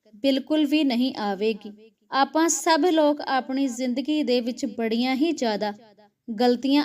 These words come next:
ਅਕਸਰ ਕਰਦੇ ਹੀ ਰਹਿੰਦੇ ਹਾਂ, ਜਿਨ੍ਹਾਂ ਬਾਰੇ ਤੁਹਾਨੂੰ ਪਤਾ ਹੀ ਨਹੀਂ ਹੁੰਦਾ,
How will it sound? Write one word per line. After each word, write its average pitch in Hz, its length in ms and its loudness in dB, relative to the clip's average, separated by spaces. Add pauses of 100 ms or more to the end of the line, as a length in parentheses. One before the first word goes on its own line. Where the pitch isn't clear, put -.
ਅਕਸਰ 262 340 -4
ਕਰਦੇ 262 460 2
ਹੀ 294 200 2
ਰਹਿੰਦੇ 220 420 -2
ਹਾਂ, 214 160 -8 (600)
ਜਿਨ੍ਹਾਂ 220 460 -2
ਬਾਰੇ 226 360 2
ਤੁਹਾਨੂੰ 240 480 -2
ਪਤਾ 277 280 0
ਹੀ 302 100 6
ਨਹੀਂ 262 220 2
ਹੁੰਦਾ, 196 340 -4